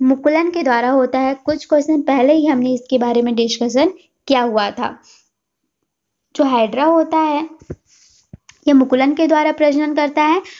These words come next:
और ये कौन से फाइलम का था? ये सीलेंट्रेटा फाइलम का है। और इस संघ अलैंगिक प्रजनन मुकुलन द्वारा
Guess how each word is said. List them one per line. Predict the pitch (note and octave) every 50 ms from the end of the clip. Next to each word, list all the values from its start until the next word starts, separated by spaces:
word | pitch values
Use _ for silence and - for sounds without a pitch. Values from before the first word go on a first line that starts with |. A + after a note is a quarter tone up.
| - _ _
और | C#4+ C#4 B3
ये | C4+
कौन | C4 C4 B3 B3 C4+
से | C#4 D4+ E4
फाइलम | - D#4+ D4+ D4 D4 D4+ D4+
का | D4+ D#4 D#4
था? | D4+ D#4+ F4 G4 G4 D#4+
ये | B3+ B3+
सीलेंट्रेटा | B3+ B3+ C#4+ B3+ B3 C4 C#4+ D4+ C#4+ D4+ C4+ B3 B3+ B3+ B3+
फाइलम | B3 - B3 A3+ G#3 G#3 G#3+ A3
का | - A3
है। | B3 A#3+ B3 A3+ - - - - - - - -
और | A#3 A#3
इस | - - C#4 D#4+ D#4 - F4
संघ | E4+ - D4+ C#4 C4+ C#4 D#4 D#4+ D#4+ D#4
अलैंगिक | C4+ C4 D4 D4 D4 C#4+ C4+ D4+ D4 D4
प्रजनन | C4+ B3+ B3+ C4 C4 - C4+ C4+ C4+
मुकुलन | B3+ B3 A#3+ - C4 B3+ C4 C4+ C#4 C#4
द्वारा | C#4+ C#4 C4+ C4+ C4+ C#4 E4